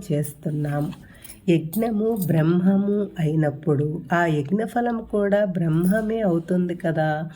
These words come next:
మనం బ్రహ్మ ప్రపంచంలో అనేక కర్మలు చేస్తుంటాము. వాటికి తగిన ఫలములను పొందుతుంటాము. ఆ ఫలములన్నీ కేవలం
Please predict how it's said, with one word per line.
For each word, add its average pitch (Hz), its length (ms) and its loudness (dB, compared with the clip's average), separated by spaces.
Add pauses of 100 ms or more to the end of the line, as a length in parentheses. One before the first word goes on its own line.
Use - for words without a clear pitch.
(540)
మనం 185 260 8
బ్రహ్మ 165 520 6
ప్రపంచంలో 180 1160 2
అనేక 156 440 0
కర్మలు 165 720 2
చేస్తుంటాము. 151 840 -4 (460)
వాటికి 180 420 2
తగిన 165 560 2 (400)
ఫలములను 175 800 4
పొందుతుంటాము. 156 1040 -2 (180)
ఆ 175 160 4
ఫలములన్నీ 160 1080 2 (680)
కేవలం 226 720 4